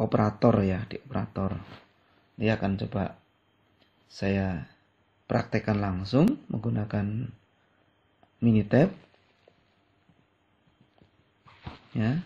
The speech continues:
seperti ini. Jadi kita mulai de-, eh, perintahnya seperti ini, data, kemudian stack, block of column,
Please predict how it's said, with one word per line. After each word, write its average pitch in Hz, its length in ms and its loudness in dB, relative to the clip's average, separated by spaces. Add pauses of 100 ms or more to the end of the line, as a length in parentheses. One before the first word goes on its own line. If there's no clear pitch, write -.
seperti - 400 -6
ini. 175 320 4 (480)
Jadi 147 320 4 (480)
kita 147 240 4
mulai 123 240 8
de-, - 160 -2 (160)
eh, 110 640 4
perintahnya 120 320 4
seperti 110 320 0
ini, 139 80 2
data, 123 640 2
kemudian 117 400 0 (1040)
stack, - 560 2 (400)
block 156 400 2
of 117 80 -2
column, 117 480 2